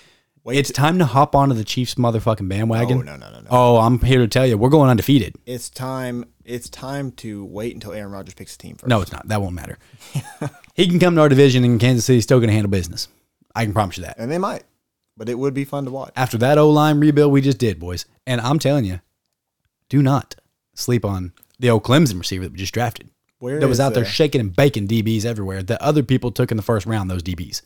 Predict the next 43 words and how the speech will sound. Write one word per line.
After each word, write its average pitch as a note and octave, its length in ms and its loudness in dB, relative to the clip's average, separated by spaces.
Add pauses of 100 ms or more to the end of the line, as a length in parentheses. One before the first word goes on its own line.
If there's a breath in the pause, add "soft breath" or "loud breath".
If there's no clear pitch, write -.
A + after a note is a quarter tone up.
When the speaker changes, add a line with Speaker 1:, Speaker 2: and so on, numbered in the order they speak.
Speaker 1:
Where B2+ 140 -8
did C#3+ 140 -8
you C#3 60 -8
guys A#2+ 200 -6
end G#2+ 160 -8
up G#2 140 -12
on G2 100 -12
the F#2+ 60 -14
strength G2+ 260 -16
of F2+ 80 -18
schedule E2 360 -16
when E2+ 120 -16
this E2+ 80 -18
shit G2+ 200 -18
came F2+ 120 -16
out - 140 -16
Speaker 2:
I - 20 -18
Speaker 1:
earlier? F#2 140 -4
Speaker 2:
have A#2 160 0
not A2 180 -4
seen. E2+ 220 -12
We're G#2+ 100 -6
not B2+ 120 2
in A#2 60 -4
the C3+ 60 -8
top B2+ 220 -4
five, B2 240 -6
and A2+ 40 -6
we're A2+ 80 -4
not G#2+ 80 -4
in G#2 40 -10
the G2+ 60 -8
bottom F#2+ 200 -8
five. F2 220 -12
That's F#2+ 140 -8
all G#2 120 -2
it F2+ 80 -8
showed F#2 240 -8
that F2+ 80 -12
it, - 180 -18
that G#2+ 120 -10
I F#2+ 80 -6
saw. - 260 -8